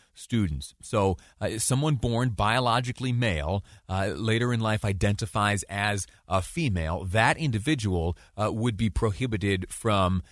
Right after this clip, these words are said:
uh, participating in athletic activities that were designated for female students. That in the, in the high school setting.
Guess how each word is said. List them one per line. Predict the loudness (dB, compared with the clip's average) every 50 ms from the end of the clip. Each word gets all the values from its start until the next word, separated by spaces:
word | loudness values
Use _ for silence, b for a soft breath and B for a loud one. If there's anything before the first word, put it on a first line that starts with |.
| b b b
uh, | -4 -4 -2
participating | -2 -2 -2 0 0 -2 0 0 0 0 0 0 0 0 -2
in | -2
athletic | -2 -4 -4 -2 -2 -2 0 -2 -2 -4
activities | -6 -6 -6 -6 -6 -6 -4 -4 -2 -2 -2 -2 -4 -6 b b b b b b
that | 0 0 0 0 -2 -6 -10
were | -8 -6 -4 -2
designated | 0 2 2 2 0 -2 -2 0 0 -2 -2 -4
for | -6 -8
female | -8 -4 -2 0 0 2 2 2 0 0
students. | -2 -2 -2 -2 -2 -4 -4 -2
That | 0 0 0 0 -2
in | -2 -4 -2 0
the, | 0 0 -2 -2 -4 B B B B
in | -4 -2
the | 0 0
high | 0 0 0 0
school | 0 0 -2 -4 -4 -2
setting. | -2 -2 -4 -4 -4 -6 -8 -14